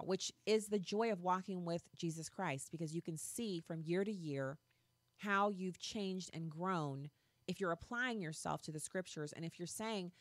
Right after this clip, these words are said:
"Lord, change me," and then doing what needs to be done in order to be changed, which again is going to the word and praying and worshiping. So under this one, he has a prayer as well. It says, "Lord,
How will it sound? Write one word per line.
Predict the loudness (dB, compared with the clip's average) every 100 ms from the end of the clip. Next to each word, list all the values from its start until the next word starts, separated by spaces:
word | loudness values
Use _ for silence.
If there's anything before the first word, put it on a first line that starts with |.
| -20 _
"Lord, | 2 2
change | 2 -4 -4 -4 -6
me," | -10 -16 _
and | -2 0
then | -2 -2
doing | 0 2
what | 0 -2
needs | -4 -4
to | -4
be |
done | -2 -2 -2
in | -4
order | -4
to | -4
be | -6
changed, | -4 -4 -6 -10 -16 -2
which | -2 -2
again | -2 -2 0 -2 -4 -14 _ -2
is | 0
going | 2 2 4 2
to | -2
the | -2
word | 0 0 0 -2
and | -6 -8
praying | -6 -2 -2 -2 -4
and | -6 -4
worshiping. | -4 -4 -10 -12 -14 -20 _ _ _ _ _ _ -2
So | 0 2
under | 4 4
this | 4 2 2 -2
one, | -2 -2 -4 -8 -14 _ _ _
he | 2 2
has | 2
a |
prayer | -2 0 2
as | 0
well. | 0 -2 -2
It |
says, | 0 0 0
"Lord, | 0 2 2 -2